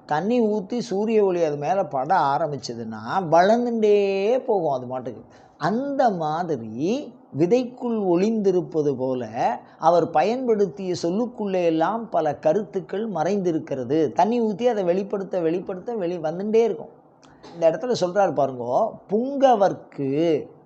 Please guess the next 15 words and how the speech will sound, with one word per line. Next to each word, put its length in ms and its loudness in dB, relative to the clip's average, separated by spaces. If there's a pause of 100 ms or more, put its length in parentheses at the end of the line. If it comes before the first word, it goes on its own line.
(180)
புங்கவர்னா 520 2 (140)
தேவர்கள்னு 560 2
அர்த்தம், 360 -8 (1120)
"அமுது 760 4
அருளும்" 720 4 (1400)
அப்படின்னா 440 -4
சாப்பாடு, 840 2 (120)
பால் 340 6
கொடுக்குற 500 -4
தாயார் 560 4 (180)
அப்படின்னு 360 -6
அர்த்தம். 300 -8 (960)
அமுதுனா 500 2
உணவு, 560 0 (420)
அமுதுன்னா 540 0